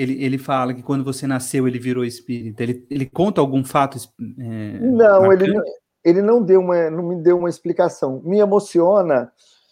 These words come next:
Speaker 2: porque talvez, é, é, é, simbolicamente tenha sido, talvez, com a forma como que fosse me educar dali pra frente.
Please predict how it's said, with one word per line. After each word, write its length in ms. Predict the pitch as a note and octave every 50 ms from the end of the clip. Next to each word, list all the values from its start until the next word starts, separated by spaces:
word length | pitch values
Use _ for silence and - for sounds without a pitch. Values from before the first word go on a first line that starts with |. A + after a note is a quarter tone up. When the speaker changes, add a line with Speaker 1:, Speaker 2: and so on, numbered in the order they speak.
| _ _ _ _
Speaker 2:
porque 720 | - F#3+ F3+ - - _ _ _ _ _ - F3 F3+ F#3 F#3
talvez, 680 | F#3 - - G#3+ G#3+ F#3 D3 D3+ E3+ F#3+ G3 F3 - -
é, 40 | D#3+
é, 420 | D#3 D#3 D#3 D#3 D#3 - D#3 D#3
é, 20 | D3+
simbolicamente 1040 | D3 - - F3 D#3+ D3 E3 E3 F3+ F3 E3+ - E3+ C#3+ C#3+ D3 D#3 E3 D#3+ - -
tenha 240 | - F3 E3+ E3+
sido, 400 | E3 - - E3+ D#3 E3 E3 E3
talvez, 360 | D#3+ - D3+ C#3+ C#3+ D#3 D3 -
com 640 | - E3+ E3 E3 E3 E3 D#3+ D#3+ D#3+ D#3 C#3 - -
a 100 | C3+ C3
forma 320 | B2+ - E3 D#3+ D#3+ D#3 -
como 180 | - D#3 D3
que 100 | C3+ _ _ _
fosse 340 | - F3 F#3 F3 F3+ - -
me 140 | C3+ C3+ C3
educar 520 | C3+ A#2+ B2 A#2+ - - B2+ A#2+ A#2 A#2 - _ _ _ -
dali 200 | - B2+ B2 B2
pra 140 | A#2+ C3+ B2+ B2
frente. 420 | - A#2+ A#2 A#2 A#2 A2 - _